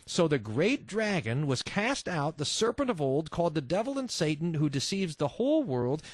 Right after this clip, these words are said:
He was cast to the earth, and his angels were cast out with him.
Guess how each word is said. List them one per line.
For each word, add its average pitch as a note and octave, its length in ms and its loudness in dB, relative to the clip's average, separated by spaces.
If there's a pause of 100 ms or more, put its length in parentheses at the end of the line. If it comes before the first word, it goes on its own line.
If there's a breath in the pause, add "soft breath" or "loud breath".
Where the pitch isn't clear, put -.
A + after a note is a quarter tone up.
(140 loud breath)
He A3+ 180 -2
was E3+ 160 2
cast D4 480 0
to C4+ 80 2
the D3 180 2
earth, B2+ 200 2
and D3 80 4
his C#3 120 2
angels A#3+ 400 2
were F#3+ 80 -2
cast F#3+ 380 0
out F3 180 4
with B2+ 180 0
him. A#2 120 0